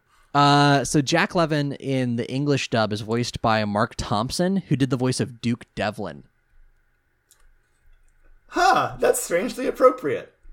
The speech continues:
Speaker 1: Yeah, it's strangely good. Uh, and Ryu instantly does not like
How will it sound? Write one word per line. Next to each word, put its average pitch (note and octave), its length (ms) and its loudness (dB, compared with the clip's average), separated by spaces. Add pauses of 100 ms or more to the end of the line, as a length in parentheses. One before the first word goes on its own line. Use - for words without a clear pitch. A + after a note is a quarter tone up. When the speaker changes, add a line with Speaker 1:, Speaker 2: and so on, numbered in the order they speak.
(140)
Speaker 1:
Yeah, G3+ 240 6
it's C#3+ 180 2
strangely G#3 480 4
good. E3+ 380 4 (420)
Uh, D3+ 640 4
and E3+ 260 2
Ryu F#3 460 4 (100)
instantly C#3 560 2
does B2+ 380 2
not A2 180 2
like G2+ 440 -2